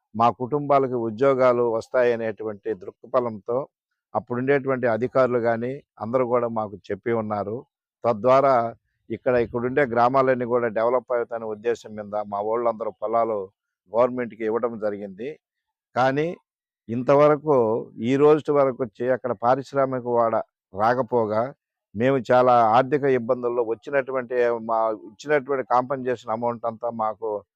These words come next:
ఉండేటువంటి అప్పులకి వాటికి కట్టుకోకపోగా ఈ రోజుకి మళ్ళా యథాపరిస్థితి వచ్చింది.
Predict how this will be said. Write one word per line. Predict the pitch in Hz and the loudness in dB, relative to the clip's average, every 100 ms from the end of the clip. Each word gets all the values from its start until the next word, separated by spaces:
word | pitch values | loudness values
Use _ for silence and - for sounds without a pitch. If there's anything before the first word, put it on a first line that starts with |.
| _ _ 113 | _ _ -6
ఉండేటువంటి | 127 135 113 120 117 117 | 0 0 0 -4 -2 -2
అప్పులకి | 110 107 127 123 117 | -2 -2 -4 -4 -2
వాటికి | 113 113 110 - 110 | 0 0 -2 -6 -10
కట్టుకోకపోగా | 101 110 107 113 117 95 104 113 104 92 98 _ _ - | -6 -8 -6 -4 -4 -2 -4 -4 -6 -8 -12 _ _ -4
ఈ | 117 | 0
రోజుకి | 139 151 151 165 | 6 6 6 0
మళ్ళా | 143 135 135 | 0 4 4
యథాపరిస్థితి | 120 147 147 139 127 127 117 | 6 6 6 4 2 -2 -4
వచ్చింది. | 110 104 - 101 113 | -4 -4 -8 -8 -8